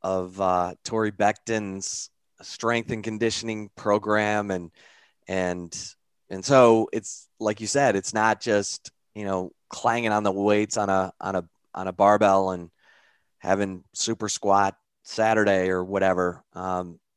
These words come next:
and so it sounds like the players are engaged and they're, they're finding the, I, I had a couple sources tell me the players thought the,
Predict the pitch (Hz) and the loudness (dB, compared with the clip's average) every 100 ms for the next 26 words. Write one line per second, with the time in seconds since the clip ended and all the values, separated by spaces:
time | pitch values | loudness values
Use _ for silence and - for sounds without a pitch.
0 | _ 98 98 95 156 151 135 - 135 139 | _ -8 -6 0 6 6 6 0 -6 0
1 | 147 151 139 127 120 - 135 131 123 123 | 0 2 2 2 -2 0 2 4 2 -2
2 | 107 101 120 123 120 113 110 - - 101 | -4 -4 0 2 2 -2 -6 -10 -8 -8
3 | 101 98 95 90 - _ _ _ _ 101 | -2 0 2 0 -6 _ _ _ _ -6
4 | - 127 127 120 113 110 104 101 98 98 | 2 2 4 0 -2 -2 -2 -4 -6 -6
5 | - 98 92 - 104 95 95 _ _ _ | -6 -6 -6 -10 -4 -4 -4 _ _ _
6 | - 107 107 95 _ _ - 101 101 104 | -8 -4 -4 -4 _ _ -6 -4 -4 -6
7 | 120 110 107 101 92 - 101 101 95 - | 0 0 0 -4 -6 -2 0 0 -2 -6
8 | - - _ 95 98 - 101 92 | -12 -16 _ 0 0 0 -4 -4